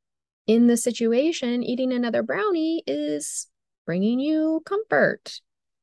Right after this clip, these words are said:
right? It's taking away the pain, and it's pretty easy to eat a brownie, right?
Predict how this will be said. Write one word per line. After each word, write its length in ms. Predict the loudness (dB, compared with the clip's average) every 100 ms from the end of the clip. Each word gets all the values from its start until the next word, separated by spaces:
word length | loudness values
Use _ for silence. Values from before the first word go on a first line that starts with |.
| _ _ _ _ -12
right? 400 | -6 -4 -2 -4 -6
It's 160 | -6
taking 280 | -6 -2 -2
away 140 | 0
the 100 | -2
pain, 540 | -4 -2 -2 0 -2 -4 -4
and 100 | -6
it's 140 | -8 _ _ _ _
pretty 280 | 0 2 2
easy 500 | 4 6 6 6 0
to 80 | 0
eat 140 | -2
a 20 |
brownie, 420 | 0 -2 -4 -8 -4
right? 260 | 0 0